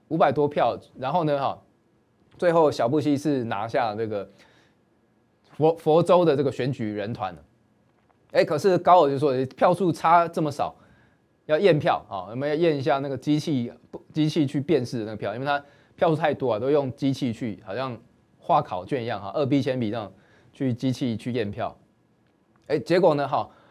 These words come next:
后来这个就是他有这样抗议之后，那到大法官那边呢，大法官认定说不用验票啊，大法官说，哎，那个选举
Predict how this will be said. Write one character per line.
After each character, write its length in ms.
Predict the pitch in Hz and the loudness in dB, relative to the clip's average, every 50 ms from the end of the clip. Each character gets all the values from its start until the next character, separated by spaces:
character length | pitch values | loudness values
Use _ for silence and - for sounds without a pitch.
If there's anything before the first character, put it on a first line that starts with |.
| _ _ _ | _ _ _
后 220 | - - 254 214 | 4 6 8 10
来 360 | 190 160 151 139 139 143 143 143 - - - _ _ _ - - - | 10 10 8 8 8 6 4 0 -2 -8 -18 _ _ _ -20 -10 -6
这 80 | - | -2
个 180 | 165 160 147 139 - - - _ _ _ _ _ _ _ _ _ _ _ _ _ _ _ _ _ _ _ _ - | 0 2 2 0 -2 -4 -14 _ _ _ _ _ _ _ _ _ _ _ _ _ _ _ _ _ _ _ _ -6
就 100 | - 180 | -2 -2
是 60 | 190 | 2
他 160 | 180 196 185 170 139 156 | 4 4 4 4 0 -4
有 180 | 143 139 120 | -6 -4 0
这 80 | - 202 | 0 2
样 100 | 175 165 | 0 0
抗 240 | - - 202 175 165 | 2 2 2 2 4
议 120 | 156 143 | 2 2
之 100 | - 151 | 2 0
后， 180 | 143 135 113 101 | 2 2 2 0
那 140 | 110 143 147 147 | 0 -2 -4 0
到 200 | - 202 170 147 | 2 4 4 4
大 240 | 143 - 196 165 151 | 4 4 4 4 4
法 200 | - 95 87 92 | 0 -4 -8 -4
官 180 | - 117 120 | -4 -4 -2
那 80 | 123 120 | -2 -4
边 160 | 107 113 110 | -6 -6 -8
呢， 180 | 107 104 95 - - | -10 -10 -12 -2 0
大 100 | 196 180 | 0 2
法 160 | 143 139 120 | 2 0 -2
官 160 | 135 143 147 | -2 -2 0
认 160 | 156 175 151 | 2 2 2
定 200 | 143 143 131 127 | 2 0 -2 -4
说 180 | 123 131 123 127 | -4 -4 -4 -6
不 160 | 123 - 135 | -6 -4 0
用 180 | 143 160 156 151 | 0 0 2 2
验 160 | 156 131 113 | 0 0 0
票 240 | 113 123 110 - - - - - - _ _ _ _ _ _ _ _ _ | -4 -6 -6 -8 -8 -12 -20 -20 -20 _ _ _ _ _ _ _ _ _
啊， 80 | 107 | -4
大 140 | 107 160 156 | 0 0 2
法 100 | 147 139 | 2 2
官 140 | 135 135 135 | -2 -4 -4
说， 240 | 135 143 135 135 - - _ _ | -4 -2 -4 -4 -6 -10 _ _
哎， 180 | - - 170 165 | -4 -2 -2 -2
那 160 | 135 135 147 | -2 -4 -4
个 180 | 135 135 127 120 104 85 80 - | -4 -4 -4 -6 -10 -14 -18 -20
选 240 | - - 147 160 196 | -10 -2 0 0 2
举 160 | 190 165 139 | 4 2 2